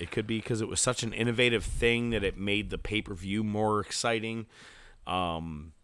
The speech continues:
but ninety-seven did have a lot behind it. You're right. I mean, it was everything versus the Hearts. So you're right. It, you, that probably could have been swapped very easily.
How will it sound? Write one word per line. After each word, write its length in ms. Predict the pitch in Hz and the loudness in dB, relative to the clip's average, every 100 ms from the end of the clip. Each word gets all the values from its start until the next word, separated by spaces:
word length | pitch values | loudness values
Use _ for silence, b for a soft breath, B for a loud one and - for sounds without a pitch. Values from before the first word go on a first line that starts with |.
| _ _ _ _ - | _ _ _ _ -4
but 100 | 120 | 0
ninety-seven 560 | 123 131 143 - 147 151 | 4 4 4 4 6 6
did 140 | 139 | 6
have 100 | 139 | 6
a 40 | 135 | 4
lot 440 | 127 120 135 143 | 4 10 10 10
behind 400 | 117 117 151 147 | 4 4 2 4
it. 160 | - - | 2 2
You're 120 | 117 | 6
right. 280 | 127 139 - | 8 8 4
I 60 | |
mean, 160 | 101 98 | -4 0
it 40 | |
was 140 | 98 104 | 2 4
everything 400 | 104 123 123 104 | 4 4 2 2
versus 440 | 82 110 120 104 | 0 2 2 0
the 100 | 82 | 2
Hearts. 420 | 110 143 110 - - | 10 12 12 4 -2
So 160 | - 101 | 0 2
you're 160 | 104 | 4
right. 200 | 113 131 | 6 6
It, 120 | 107 | 6
you, 300 | 107 110 113 - | 0 0 -2 2
that 220 | 123 127 | 2 4
probably 240 | 131 127 135 | 6 6 6
could 140 | 131 | 4
have 60 | 127 | 4
been 120 | 123 | 2
swapped 380 | - 123 113 - | 6 10 10 6
very 320 | 107 113 104 | 2 4 4
easily. 320 | 101 71 71 | -2 -6 -12